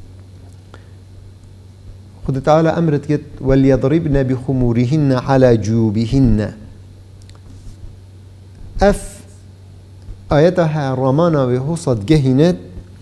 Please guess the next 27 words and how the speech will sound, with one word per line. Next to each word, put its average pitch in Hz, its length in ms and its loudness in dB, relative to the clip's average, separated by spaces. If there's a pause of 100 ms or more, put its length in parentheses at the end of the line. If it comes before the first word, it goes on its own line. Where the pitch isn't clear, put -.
(300)
که 156 140 6
هندی 156 300 4
که 147 360 2 (720)
اف - 400 2 (220)
فرمانا 139 640 2
خود 127 280 -4
تعالی 135 540 2
بو 143 120 0
پیغمبری 131 520 2
صاف 123 280 -2
سر 120 200 -2
بن 123 260 -4 (100)
و 127 40 -8
فرمانا 143 560 0
پیغمبری 131 480 0
صاف 123 240 -4
سر 127 140 -4
بن 117 240 -2
بو 147 240 2
امته 156 580 -2 (640)
السروی 147 600 0
چندی 160 340 -2
تیتا 139 380 -2
دیناندن 120 800 -2 (140)
ولیضربن 135 760 0
بخمورهن 120 1000 -2 (360)
معناوی 131 640 2